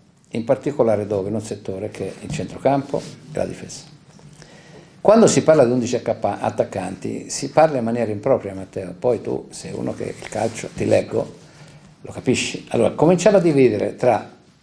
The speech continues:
attaccanti e esterni offensivi, perché ti potrei dire che ci sono calciatori, ovviamente, noi abbiamo fatto una coppiala anche sugli esterni,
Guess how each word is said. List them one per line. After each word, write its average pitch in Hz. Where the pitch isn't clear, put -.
attaccanti 185
e 131
esterni 127
offensivi, -
perché -
ti 127
potrei 123
dire 117
che 104
ci 113
sono 113
calciatori, 107
ovviamente, 95
noi 143
abbiamo 120
fatto 110
una 127
coppiala 185
anche 131
sugli 107
esterni, -